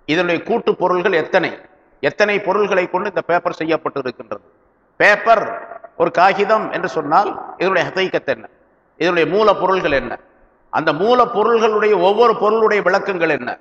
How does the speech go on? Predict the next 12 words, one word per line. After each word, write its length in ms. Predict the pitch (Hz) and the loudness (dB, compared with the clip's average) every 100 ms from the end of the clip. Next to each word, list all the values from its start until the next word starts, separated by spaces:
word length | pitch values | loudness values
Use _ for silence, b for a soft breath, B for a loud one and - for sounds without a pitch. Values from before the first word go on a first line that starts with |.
| _ _ _ _ _ | _ _ _ _ _
அந்த 220 | - 190 | 0 4
ஒவ்வொரு 360 | 175 208 240 220 | 4 6 4 4
பொருளும் 300 | 208 220 240 | 2 2 2
எப்படி 300 | 180 - 220 | 2 2 2
உற்பத்தி 440 | 190 190 208 196 | 2 2 -2 2
ஆகின்றது, 580 | 190 180 165 147 120 107 - _ _ - | 2 2 0 -4 -4 -8 -12 _ _ 0
எப்படி 300 | 160 240 226 | 0 2 0
அது 160 | 180 | 2
விளைந்து 360 | 175 214 220 185 | 2 2 2 2
வருகின்றது, 480 | 185 180 180 196 196 | 0 0 -2 -2 0
முளைந்து 360 | 180 190 180 | 2 0 0
வருகின்றது, 600 | 165 165 151 139 123 104 | 0 0 -2 -4 -6 -10